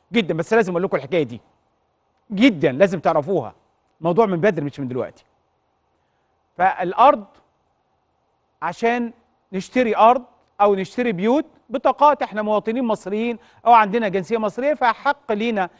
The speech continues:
إن احنا ناخد أراضي في سيناء. وصلت معلومات لوزير الدفاع، فوزير الدفاع عمل اجتماع عاجل. اجتماع،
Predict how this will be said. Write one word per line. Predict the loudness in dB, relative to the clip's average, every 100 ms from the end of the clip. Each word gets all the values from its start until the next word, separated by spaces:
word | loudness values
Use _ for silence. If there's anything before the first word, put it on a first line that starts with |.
| _ -6
إن |
احنا | -6 -2
ناخد | -2 0 -2
أراضي | 0 4 4 0 -10 _ _ _
في | -6
سيناء. | -6 -4 -6 -6 -8 _ _ _ _ _ _ _ _ _ _ _ _ _ _ _
وصلت | 0 2 0 0
معلومات | 0 2 2 0 0
لوزير | -4 -2
الدفاع، | -4 -4 0 2 2 0 -10 _ _ _ _ _ _ _ _ -2
فوزير | 0 0 -2
الدفاع | -2 0 4 4
عمل | 4 2 0 -4 -6
اجتماع | -14 -6 0 2 2 2 -4 _ _ _ _ 0
عاجل. | 2 2 -2 -12 _ _ _ _ _ _ _ _ _ _ _ _ _ _ _ _ _ _ _ _ _ _ _
اجتماع، | -6 -2 0 0